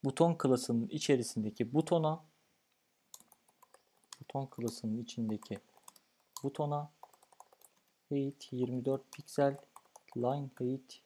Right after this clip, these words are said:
yirmi dört piksel verdik. Ve istediğimiz sonucu aldık. Ee, bir de şuna şöyle bir şey yapalım. Hepsinde görünmesin, üstüne geldiğimiz zaman görünsün.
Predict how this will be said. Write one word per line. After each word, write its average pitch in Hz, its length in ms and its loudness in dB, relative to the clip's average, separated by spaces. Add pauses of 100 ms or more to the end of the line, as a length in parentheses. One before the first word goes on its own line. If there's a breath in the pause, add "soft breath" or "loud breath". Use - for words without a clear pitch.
(120)
yirmi 127 300 -2
dört 127 280 -2
piksel - 480 -4 (340)
verdik. 127 640 2 (3000)
Ve 143 320 0 (240)
istediğimiz 117 600 -2
sonucu 120 500 0
aldık. 117 560 2
Ee, 131 280 -2
bir 180 100 2
de 170 100 6
şuna 151 260 0
şöyle 135 360 4
bir 131 60 0
şey 135 200 6
yapalım. 117 460 2
Hepsinde 151 420 2
görünmesin, 135 580 2
üstüne 139 420 2
geldiğimiz 127 560 4
zaman 113 360 0
görünsün. 104 540 -6